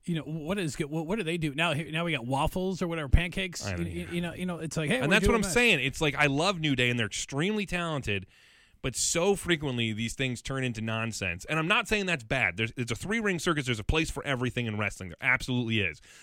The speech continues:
Speaker 2: But I have a very hard time when you take guys that I'm supposed to take seriously, and then you do something like this, and then the next week I'm supposed to take them seriously again. It's like, well, hold on. Are you goofy or are you serious? Like, I need, I kinda need to know.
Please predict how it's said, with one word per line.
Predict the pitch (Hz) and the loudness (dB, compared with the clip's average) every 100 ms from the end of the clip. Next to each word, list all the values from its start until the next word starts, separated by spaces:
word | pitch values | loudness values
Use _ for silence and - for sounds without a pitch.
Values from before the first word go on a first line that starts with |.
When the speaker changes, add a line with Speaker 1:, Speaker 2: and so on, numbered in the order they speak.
| - | -10
Speaker 2:
But | 123 | -2
I | 123 | 0
have | 120 | 0
a | |
very | 110 131 160 | 0 2 2
hard | 175 180 139 | 2 0 0
time | 151 135 120 - - _ | -2 0 -2 -4 -14 _
when | 110 | -4
you | 113 | -2
take | - 147 131 | 2 2 2
guys | 131 123 | -2 -2
that | 113 | -2
I'm | 110 | -6
supposed | - 127 123 | 0 0 0
to | - | -2
take | 135 | -2
seriously, | - 202 202 123 - 101 92 - _ - | -2 -2 0 0 -2 -4 -6 -10 _ -6
and | 117 | 0
then | 117 | 0
you | 117 | 2
do | 117 | 0
something | - 127 117 | 0 0 0
like | 117 110 | -2 2
this, | 143 131 | 0 0
and | |
then | 127 117 | -2 0
the | |
next | 123 123 | -2 -2
week | 117 110 | -2 -2
I'm | |
supposed | 107 117 - | -2 -2 0
to | |
take | 110 | -2
them | 98 | -2
seriously | - 110 92 - 69 | -2 0 0 -6 -12
again. | 62 52 - - - - | -14 -18 -20 -20 -18 -8
It's | 120 | -2
like, | 156 | 2
well, | 180 185 | 4 6
hold | 269 | 8
on. | 262 | 8
Are | 127 | 8
you | 113 | 4
goofy | 110 147 208 269 277 196 | 4 4 4 2 0 0
or | 160 170 | 0 2
are | |
you | 160 | 2
serious? | - 247 120 80 - | 4 4 4 0 -4
Like, | 113 | -6
I | 139 | -2
need, | 151 131 | -2 -4
I | - | -6
kinda | - 233 226 | -2 2 4
need | 220 185 | 4 4
to | |
know. | 214 175 101 | 6 6 6